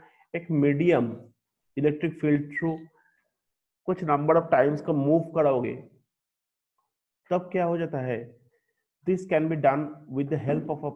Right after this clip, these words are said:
perpendicular magnetic field which throws the charge particles into circular motions, the frequency of which does not depends on the speed of the particle and the radius of the circular orbit।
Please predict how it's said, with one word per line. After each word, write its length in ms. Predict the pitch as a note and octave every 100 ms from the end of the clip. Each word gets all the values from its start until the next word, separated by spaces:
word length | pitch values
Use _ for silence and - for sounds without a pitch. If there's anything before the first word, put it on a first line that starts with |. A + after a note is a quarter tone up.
| -
perpendicular 800 | C#3 - E3 E3 E3 E3+ F3 F3 -
magnetic 360 | C#3 C3 C#3 D3+ -
field 240 | D#3+ E3 E3+ _ _ _ C3
which 180 | D3 D3+ - -
throws 500 | - E3 E3+ F#3 E3
the 60 | E3+
charge 260 | E3 C#3+ -
particles 420 | C#3 C3 C3+ C3+ - C#3+
into 220 | C#3 D3
circular 580 | D3 - - D#3 D#3+ C#3+ A#2+
motions, 480 | - - - - _ _ _ _ _ _ _ _ _ _ _ _ _ -
the 60 | B2+ E3
frequency 440 | E3 F#3+ F#3+ F#3+ E3+
of 100 | D3
which 240 | E3 D#3+ - - - -
does 160 | C#3 C#3
not 180 | F3 F#3 E3+
depends 400 | - E3 D#3 D#3+
on 80 | D3+
the 60 | D3+
speed 280 | - F3+ E3+
of 100 | D#3+
the 80 | E3 D#3
particle 440 | D3 D3+ E3 D#3+ -
and 140 | C3
the 80 | C3 B2+
radius 540 | C#3 D3 E3+ F3 F3 - _ _ _ _ -
of 260 | C3 B2+ C#3
the 160 | D#3 D3+ D#3 - - _ _ _ _ _ _ _ -
circular 480 | D3 C#3+ - D#3+ D3+ -
orbit। 360 | B2 B2 A#2